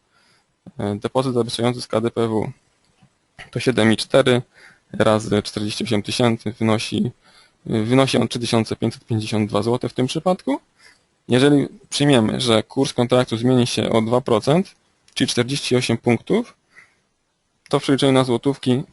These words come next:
inwestor zyskuje lub traci dziewięćset sześćdziesiąt złotych. A co to znaczy? Czyli zmiana kursu kontraktu o dwa procent powoduje, że inwestor, e, utrzymuje zysk lub stratę na poziomie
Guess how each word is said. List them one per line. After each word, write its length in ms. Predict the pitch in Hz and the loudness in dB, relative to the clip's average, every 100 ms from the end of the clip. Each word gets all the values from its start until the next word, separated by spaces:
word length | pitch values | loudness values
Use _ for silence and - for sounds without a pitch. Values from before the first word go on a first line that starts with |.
| - | -2
inwestor 480 | 120 123 - 117 110 | 0 0 0 -2 -2
zyskuje 400 | 113 - 117 110 | -6 -2 0 0
lub 120 | - | 0
traci 360 | 113 110 113 110 _ | -2 -2 -4 -6 _
dziewięćset 340 | 117 110 107 101 | 0 0 0 -6
sześćdziesiąt 440 | 110 101 104 101 | -4 -4 -4 -6
złotych. 340 | 87 - _ _ _ _ _ _ _ _ - | -6 -10 _ _ _ _ _ _ _ _ -12
A 40 | 123 | -2
co 120 | 139 | 0
to 100 | 135 | 2
znaczy? 340 | 120 110 98 | 2 0 -2
Czyli 340 | - 123 123 - _ _ _ | -2 0 0 -2 _ _ _
zmiana 340 | - 127 143 127 | -4 2 2 2
kursu 280 | - 131 - | -2 -6 -2
kontraktu 560 | 120 120 127 - - | -2 0 -2 -2 -6
o 40 | 107 | -4
dwa 200 | 98 127 | 0 -2
procent 500 | - 107 170 240 _ _ _ - _ _ _ _ - | 0 0 0 0 _ _ _ -20 _ _ _ _ -2
powoduje, 800 | 127 123 120 139 139 139 143 156 | 0 2 0 2 2 2 0 -2
że 260 | 113 113 110 | -4 -4 -2
inwestor, 640 | 117 123 127 - 131 143 147 _ - - _ _ - | -2 0 -2 0 0 0 -2 _ -20 -20 _ _ -6
e, 340 | 104 107 101 | -2 0 0
utrzymuje 520 | - 113 - 123 127 | -2 -4 2 4 4
zysk 200 | 113 143 | 4 2
lub 120 | 117 - | 0 -2
stratę 360 | - 127 131 | -2 0 2
na 120 | 120 | 2
poziomie 580 | 120 120 117 120 120 127 | 0 -2 0 2 2 0